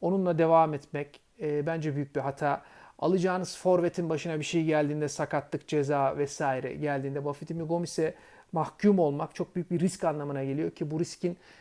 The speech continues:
nelere mal olduğunu geride bıraktığımız sezonda Galatasaray gördü. Ee, ben bunu hatalı bir karar olarak görüyorum. Ee, Cagne yüzde yüz güvenebileceğiniz bir oyuncu değil ama bu kadar da zararına göndermemek lazımdı. Kabul ediyorum. Uzun sakatlık dönemlerinden sonra,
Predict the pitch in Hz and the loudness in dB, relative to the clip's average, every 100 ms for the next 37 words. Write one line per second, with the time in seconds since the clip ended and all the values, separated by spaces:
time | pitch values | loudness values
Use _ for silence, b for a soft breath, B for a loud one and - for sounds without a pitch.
0 | B 160 151 165 185 160 151 147 143 147 | B -2 2 2 2 0 2 2 2 -2
1 | 175 156 156 151 147 - 147 139 147 143 | -2 -2 -2 0 -2 -2 -8 -6 -4 -4
2 | 151 165 139 139 - 151 139 135 127 113 | -4 0 0 -2 -2 -2 2 2 2 -2
3 | - B B B B B B B - 165 | -10 B B B B B B B 0 6
4 | 156 151 151 147 185 220 190 196 190 180 | 6 8 6 6 6 6 0 0 0 4
5 | 180 170 175 170 156 156 147 135 - 151 | 4 4 2 2 4 4 4 2 0 2
6 | 160 151 165 - - 156 147 139 139 147 | 4 4 2 -2 -6 -2 0 2 0 -2
7 | - - - - 156 143 180 190 165 185 | -6 -8 -10 -8 -6 4 8 8 6 -2
8 | 180 175 185 170 165 185 180 165 175 170 | -2 -4 -4 -2 -2 -2 -2 2 2 2
9 | 165 160 170 151 156 160 156 151 165 196 | 0 -2 -2 -4 -4 -4 -4 -4 -4 -4
10 | - 156 147 180 196 175 170 165 160 156 | -4 -4 -4 -2 0 2 2 0 2 0
11 | 160 160 156 156 151 139 135 - 131 135 | 0 -4 -2 -2 -2 -4 -6 -2 -2 -2
12 | 147 151 - 156 160 160 165 151 175 202 | -4 -6 -2 0 0 2 2 2 -2 -4
13 | 160 160 - 151 143 - - 151 143 147 | -4 -2 -4 -2 -4 -4 -2 -2 -2 -2
14 | 147 147 143 139 147 131 143 | -4 -2 -6 -6 -2 0 0